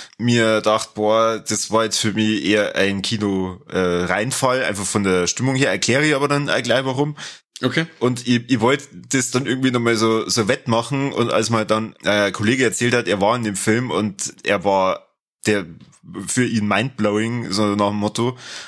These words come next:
Speaker 1: und hat dann auch, äh, gesagt, ja, und dann die Prämisse und wie die alle spielen und einfach Wahnsinn. Er dachte, ja, okay, gut, vielleicht,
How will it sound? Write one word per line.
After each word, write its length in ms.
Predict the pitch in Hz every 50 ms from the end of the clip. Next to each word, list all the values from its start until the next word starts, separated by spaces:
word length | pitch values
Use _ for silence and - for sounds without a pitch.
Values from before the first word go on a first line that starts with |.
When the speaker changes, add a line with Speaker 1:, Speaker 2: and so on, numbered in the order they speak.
| - -
Speaker 1:
und 100 | 104 113
hat 260 | 117 113 104 98 113
dann 80 | 104
auch, 400 | 65 62 76 98 104 - - -
äh, 280 | 107 113 107 104 104 101
gesagt, 340 | 101 - 104 101 98 - -
ja, 160 | 90 78 90
und 120 | 104 101 101
dann 120 | 98 101
die 80 | 107 101
Prämisse 680 | 101 - 110 104 101 104 98 - - 95 95 98 90 90
und 100 | 110 101
wie 100 | 113 120
die 120 | 120 123
alle 240 | 78 95 104 110 113
spielen 500 | - - - - 95 98 98 98 98 98
und 140 | - 110 104
einfach 320 | 85 92 101 113 101 95
Wahnsinn. 460 | 92 87 90 95 107 101 101 101 98 - - - - - -
Er 120 | 107 110
dachte, 260 | 110 107 - - 95
ja, 140 | 90 92 101
okay, 380 | 101 90 - 107 107 107 104 - - - - _ - -
gut, 180 | - 131 139 131
vielleicht, 840 | - - - - - - - - 120 113 107 110 117 113 - -